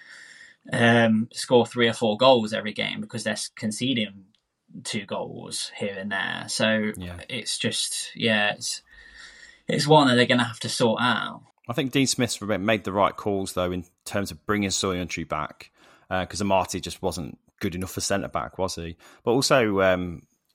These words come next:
Speaker 2: the goalkeeping dilemma as well. Since Kasper Schmeichel left, they've struggled really
Speaker 1: Mm.
Speaker 2: to have any kind of authority at the back, but they've got Daniel Everson in for the last couple of games, and he's actually done okay.
Speaker 1: Mm.
Speaker 2: Um, 'cause Danny Ward has, has had a few <laughs> mistakes, hasn't he, in him, and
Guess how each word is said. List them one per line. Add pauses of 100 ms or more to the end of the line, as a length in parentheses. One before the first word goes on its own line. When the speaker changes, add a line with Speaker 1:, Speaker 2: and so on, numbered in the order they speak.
(480)
Speaker 2:
the
goalkeeping
dilemma
as
well.
Since
Kasper
Schmeichel
left,
they've
struggled
really
Speaker 1:
Mm. (340)
Speaker 2:
to
have
any
kind
of
authority
at
the
back,
but
they've
got
Daniel
Everson
in
for
the
last
couple
of
games,
and
he's
actually
done
okay. (100)
Speaker 1:
Mm. (160)
Speaker 2:
Um,
'cause
Danny
Ward
has,
has
had
a
few
<laughs>
mistakes,
hasn't
he,
in
him,
and